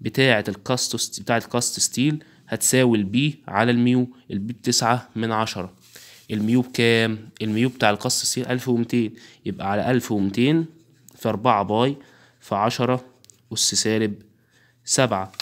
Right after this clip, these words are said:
بعد ما بجيب ال H بجيب الماجنيتوموتيف فورس بتساوي ال H في ال L،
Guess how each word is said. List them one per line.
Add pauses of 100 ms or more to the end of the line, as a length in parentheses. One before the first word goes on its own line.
(360)
بعد
ما
بجيب
ال
H (560)
بجيب
الماجنيتوموتيف
فورس
بتساوي (360)
ال
H (140)
في
ال
L،